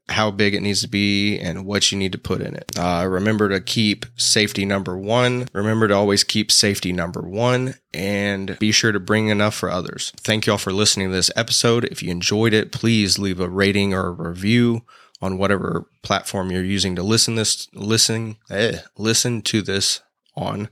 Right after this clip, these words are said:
Um, the second best way is to share it with a friend. Having more listeners is always awesome. Um, besides that, way of life podcast dot com is live. There is a shop with a couple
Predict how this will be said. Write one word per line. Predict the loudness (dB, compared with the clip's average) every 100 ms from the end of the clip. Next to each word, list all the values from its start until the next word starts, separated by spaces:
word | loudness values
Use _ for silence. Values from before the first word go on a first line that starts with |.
| _ -20 -20 -20 -20 _ _ _
Um, | -6 -4 -4 -6
the | -4
second | 0 2 2 2
best | 2 2
way | 2 2 2
is | 2
to | 2
share | 2 4 4
it | 2
with | -2
a | -4
friend. | -2 2 2 0 -4 -4
Having | -2 0 0
more | 0 0
listeners | 2 2 0 0
is | -2 -2
always | -2 0 0 0 0 -2 _ _ _ _ _ _
awesome. | -6 -4 -4 -6 -18 _ _ -20 -20 _ -14
Um, | -10 -8 -6
besides | -2 2 2 2 0
that, | 2 2 0 -6 _ -20 _ -8
way | 0 2
of | 2
life | 2 0 0
podcast | 0 0 -2 -2 0
dot | -4 -6
com | -2 0 2 0 -2
is | 0 0 0
live. | 0 2 2 0 -4 -8 _ _ _
There | -6 -4 -2 -2 -2 -6 -10 _ -12
is | -8 -6 -4 -4 -4 -8
a | -2
shop | 2 4 2 0 -4
with | -6
a | -4
couple | -4 -4 -4 -4 -6